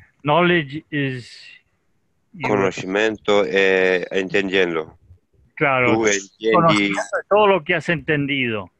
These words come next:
Speaker 1: Es compartir lo del, eh, el alma del hombre, que te, el del que te ha dado la, el conocimiento.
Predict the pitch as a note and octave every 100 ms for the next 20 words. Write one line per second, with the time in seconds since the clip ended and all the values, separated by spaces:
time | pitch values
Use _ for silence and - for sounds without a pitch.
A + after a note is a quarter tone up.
0 | _ _ _ _ _ _ _ _ _ _
1 | _ _ _ _ - - F3 D#3+ - _
2 | _ _ E3 D3+ B2+ D#3 D3+ B2+ G#3+ A3+
3 | A#3 A3+ - _ _ _ _ _ _ _
4 | D3+ C#3+ C#3+ C#3 C3+ C3+ C3 C3 C3 C3
5 | B2+ C3+ C3 D3 D3 C#3+ C#3 F3+ F#3+ D#3+
6 | D3+ D3 C#3+ D#3 D3 A#2+ A2 G#2+ G2 _
7 | _ _ _ _ _ _ _ _ _ -
8 | - _ _ - D3+ C3 - F#3 D3+ B2
9 | C3+ A#2+ - C#3 D#3 D#3 D3+ E3 D#3+ D#3+
10 | D3+ C3+ A#2+ C#3 C3+ A2+ C#3+ C3 C3+ A2+
11 | G2+ - F2+